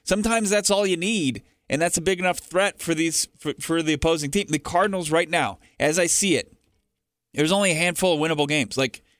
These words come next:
where I feel comfortable in picking the Cardinals to win. And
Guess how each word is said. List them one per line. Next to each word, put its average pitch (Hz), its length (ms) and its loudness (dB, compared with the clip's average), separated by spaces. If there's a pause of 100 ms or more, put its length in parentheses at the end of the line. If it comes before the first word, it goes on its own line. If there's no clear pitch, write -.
(160)
where 143 140 0
I 156 100 2
feel 160 280 -2
comfortable 131 640 -2 (240)
in 127 100 -2
picking 147 320 0
the 135 80 -2
Cardinals 135 380 -2
to 135 80 -2
win. 175 400 0 (260)
And 165 480 -2